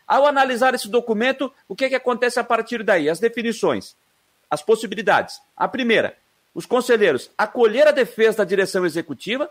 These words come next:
e entender que está tudo ok a partir dessa resposta e o processo termina aí. Segundo, acolher essa defesa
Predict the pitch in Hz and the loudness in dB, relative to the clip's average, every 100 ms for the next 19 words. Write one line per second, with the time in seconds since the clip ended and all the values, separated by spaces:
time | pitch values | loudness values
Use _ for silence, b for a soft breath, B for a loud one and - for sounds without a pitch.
0 | _ 254 226 190 170 165 - - 165 170 | _ -6 -2 0 0 -2 -4 -2 -2 0
1 | 170 175 - 247 233 196 143 170 160 156 | 0 0 0 0 0 -2 -2 -2 0 -2
2 | 151 160 160 - 180 240 269 247 240 - | -2 -4 -4 -6 -4 -4 -4 -2 -2 0
3 | 220 - 220 208 240 214 147 - _ _ | -2 0 -2 -2 0 0 -2 -6 _ _
4 | _ - 285 247 269 143 - b b b | _ -6 -4 0 0 0 -6 b b b
5 | _ 208 214 233 226 302 302 277 233 226 | _ -4 2 2 4 2 2 0 0 0
6 | 208 170 165 | -2 0 -4